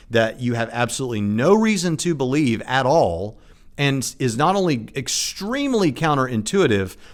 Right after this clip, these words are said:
but you can't even explain how something could theoretically even possibly,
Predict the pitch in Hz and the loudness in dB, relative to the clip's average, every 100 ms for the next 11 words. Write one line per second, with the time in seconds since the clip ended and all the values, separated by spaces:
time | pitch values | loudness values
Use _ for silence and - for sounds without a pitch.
0 | - - 160 185 208 196 165 147 135 - | -4 0 2 0 2 2 2 0 -2 -8
1 | 127 - 151 151 139 120 143 131 - 147 | -8 -4 0 0 -2 -2 -2 -2 -2 -4
2 | 147 127 151 139 104 170 156 143 143 139 | -2 -4 -2 -2 -2 -2 0 0 -2 -2
3 | 139 151 151 135 117 - 196 - 151 117 | -6 -4 -4 -4 -6 -4 -2 -2 -2 0
4 | 92 82 | 0 -4